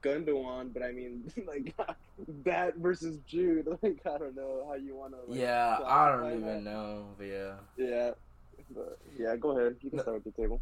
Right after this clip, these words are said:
Speaker 2: Oh, no, yeah, yeah, yeah. No, but yeah, I was just saying that because it's, like, it's crazy. But, like, it's so different from the Prem because a lot of their signings, I noticed, also come from the second division. So they signed a lot of, like, second division players and a lot of players that dropped.
Speaker 1: Yeah.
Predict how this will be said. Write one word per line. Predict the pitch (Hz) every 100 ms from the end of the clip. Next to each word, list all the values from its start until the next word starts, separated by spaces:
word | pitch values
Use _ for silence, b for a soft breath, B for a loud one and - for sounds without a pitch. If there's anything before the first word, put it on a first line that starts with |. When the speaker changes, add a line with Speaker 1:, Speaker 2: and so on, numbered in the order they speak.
| -
Speaker 2:
Oh, | 135
no, | 131
yeah, | 120
yeah, | 113 107
yeah. | 101 104
No, | 139
but | 156
yeah, | 147
I | 180
was |
just | 214 180
saying | 143
that | 135
because | 127 139 120
it's, | 107
like, | 113 107 -
it's | 110
crazy. | - - 107 104 98 98 98 -
But, | 113 117
like, | 127 - - -
it's | 135 -
so | - 175 143
different | 131 135 170 180
from | 170
the | 117
Prem | - 131 151
because | 151 151
a | 127
lot | 127
of | 147
their | 160
signings, | - 117 123 170 233 - b b b b
I | 120
noticed, | 131 143 190 113
also | 139 - 160
come | 165 156
from | 160
the | 135
second | 143 143 147
division. | 110 113 117 175
So | 151 117
they | 120
signed | 131 131
a |
lot | 123 120
of, | 120
like, | 110 104 -
second | 110 107 113
division | 104 110 110
players | - 101 107 143 143
and | 113
a |
lot | 110 107
of |
players | - 113 117 110
that | 98 90
dropped. | 101 101 107
Speaker 1:
Yeah. | 104